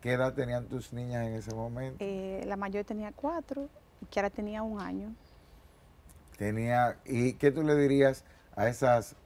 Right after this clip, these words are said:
Speaker 1: a esas personas que están pasando por algún momento difícil? La pérdida de la vida de un familiar o un momento así tan difícil de, de que hay una condición. Eh,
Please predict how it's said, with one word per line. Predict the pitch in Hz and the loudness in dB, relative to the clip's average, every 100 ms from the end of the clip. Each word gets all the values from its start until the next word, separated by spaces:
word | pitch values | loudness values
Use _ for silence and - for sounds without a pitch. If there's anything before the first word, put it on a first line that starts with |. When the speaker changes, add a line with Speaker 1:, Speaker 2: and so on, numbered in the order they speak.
| - | -4
Speaker 1:
a | 113 | -4
esas | 117 127 123 - - - - - | 2 0 0 -4 -20 -20 -20 -6
personas | 113 107 117 120 | -4 -2 -2 -2
que | 110 | -2
están | 104 113 | -4 -4
pasando | 120 117 117 117 | -4 -4 -4 -4
por | 104 104 107 | -6 -4 0
algún | 113 127 165 | 0 0 -2
momento | 156 139 135 123 | -2 -2 -4 -4
difícil? | 104 - 95 - - - - | -4 -4 -8 -8 -18 -20 -14
La | 113 110 | -4 -2
pérdida | - 123 127 120 | 0 2 4 4
de | 117 | 2
la | 110 | 2
vida | 107 110 107 | 0 0 -2
de | |
un | 110 | -2
familiar | 98 98 101 104 117 135 123 | -6 -4 -2 -2 0 2 2
o | |
un | 113 | -2
momento | 123 120 120 120 | -4 -6 -6 -6
así | 107 104 | -6 -6
tan | 107 | -4
difícil | 110 104 107 113 110 - - - - | -2 -2 -6 -4 -6 -8 -18 -20 -14
de, | 95 110 | 0 0
de | 104 107 110 | 2 0 0
que | - 110 101 | 2 2 6
hay | 110 131 | 6 4
una | 131 120 | 0 -2
condición. | 117 113 104 98 123 131 139 147 - - - - | -4 -2 -2 -2 -2 -2 -4 -8 -14 -20 -20 -14
Eh, | 101 107 107 104 104 101 | 0 6 8 8 8 6